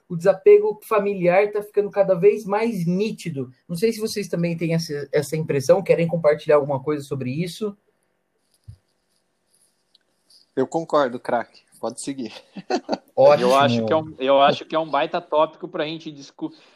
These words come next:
Speaker 3: discutir aí, segundo a nossa rotatividade de temas, aí, como a gente falou de conflito de geração e família faz duas ou três semanas, daqui dezoito semanas a gente pode discutir esse tema, mas já entrou na lista aqui, hein, Túlio? Muito obrigado, meu amigo. Um abraço aí, hein?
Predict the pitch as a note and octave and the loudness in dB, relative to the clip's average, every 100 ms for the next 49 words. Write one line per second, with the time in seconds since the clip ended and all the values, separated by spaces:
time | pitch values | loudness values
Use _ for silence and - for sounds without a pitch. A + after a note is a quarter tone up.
0 | _ - - C#3+ C#3 C#3+ C#3+ C3 C#3 C#3 | _ -20 -8 -6 -4 0 4 4 2 0
1 | B2 A2 C#3 C3+ B2+ B2 - A#2+ G#2+ G2+ | -4 -6 -4 -4 -2 -2 0 0 0 -2
2 | G2 _ _ - C#3+ C#3+ C#3 C#3+ B2+ A#2+ | -8 _ _ -4 -2 -2 -4 -2 2 2
3 | A2+ A#2 - A#2+ A#2+ A2 G#2+ C#3 C#3 - | 0 -4 -4 -4 -4 -4 -6 -6 -8 -4
4 | C3 B2+ A#2 - C3 A2+ C#3+ C#3 C3+ B2+ | -2 0 -4 -6 -6 -4 -6 -4 0 0
5 | A2+ B2 A#2 - A2+ A2+ A2+ - A#2+ A2 | 0 -6 -4 -2 -2 0 -2 0 0 0
6 | A2 - - - - - _ _ B2+ D3+ | -4 -18 -20 -20 -20 -20 _ _ 4 6
7 | B2+ B2 B2 A#2 A#2+ A2+ D3+ C#3+ A#2 B2 | 6 2 0 0 -2 0 0 -2 -2 -4
8 | - C3 C#3 A#2+ D3+ E3 - C#3+ D3 D3+ | -4 -6 -6 2 2 2 -2 -4 -2 -2
9 | D3 D3+ D3 - C#3+ D3 C#3 - C#3 D3+ | -2 0 -2 -2 -4 -2 -4 0 2 4
10 | D#3+ D3+ F3 D3 E3+ F3+ D#3+ C#3+ - C#3 | 2 4 2 2 4 4 4 2 0 -2
11 | C#3 C#3 C#3 C3 A#2 C#3 E3+ F3 D#3+ C#3 | -2 -2 4 4 4 2 4 4 6 6
12 | B2 A2+ A#2 A2+ G#2+ A2 A#2+ A#2 B2 A#2 | 6 4 2 0 -2 0 0 2 2 2
13 | - - G#2 A#2 C3 | -2 -6 -4 -4 -6